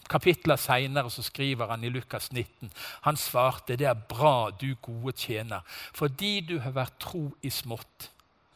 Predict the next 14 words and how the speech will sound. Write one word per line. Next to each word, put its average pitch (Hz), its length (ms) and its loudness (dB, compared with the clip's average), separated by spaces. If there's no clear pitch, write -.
skal - 260 -2
du 107 100 -6
styre 104 380 -10
ti 104 340 -8
byer.'» 95 440 -12
Altså, 147 300 2
troen 135 360 -6
vokser. - 460 -8
Gud 196 460 -2
kan 139 400 2
gi 156 300 0
deg 127 260 0
større 151 760 -2
innflytelse. 139 760 -8